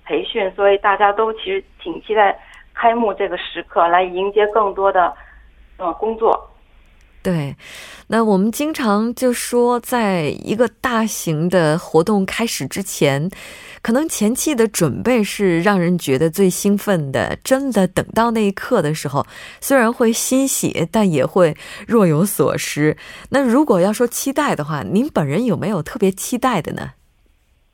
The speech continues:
Speaker 1: 哦，我觉得是，作为一个中国人在国外迎接奥运会，最大的期待就是中国的奥运健儿可以赢得更多的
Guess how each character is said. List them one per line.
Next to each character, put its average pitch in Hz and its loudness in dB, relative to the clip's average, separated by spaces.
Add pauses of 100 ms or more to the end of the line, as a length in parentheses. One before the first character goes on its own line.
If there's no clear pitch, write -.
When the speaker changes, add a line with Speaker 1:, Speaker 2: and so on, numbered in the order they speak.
(440)
Speaker 1:
哦， 220 4
我 196 4
觉 202 2
得 262 6
是， - -14 (480)
作 262 6
为 240 6
一 220 2
个 240 6
中 285 0
国 185 6
人 202 2
在 214 2
国 190 4
外 226 6
迎 202 -4
接 226 2
奥 226 4
运 214 -2
会， 214 0
最 254 2
大 220 4
的 202 -4 (100)
期 240 -6
待 226 4
就 202 -6
是 208 -4
中 247 -10
国 196 2
的 185 4
奥 220 2
运 220 -2
健 214 -4
儿 180 2
可 214 -4
以 190 -2
赢 196 -10
得 208 4
更 208 -2
多 196 -2
的 190 -2